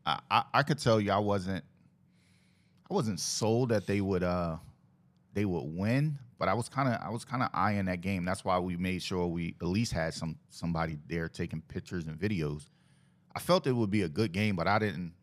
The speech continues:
I, I'm not gonna sit here and lie like I had the Lions winning.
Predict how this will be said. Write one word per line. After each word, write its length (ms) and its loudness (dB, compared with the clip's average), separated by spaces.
I, 200 6
I'm 240 4
not 180 0
gonna 200 -4
sit 200 -4
here 140 -2
and 100 -4
lie 180 0
like 220 -6
I 80 -2
had 240 -4
the 80 -12
Lions 420 -6
winning. 280 -12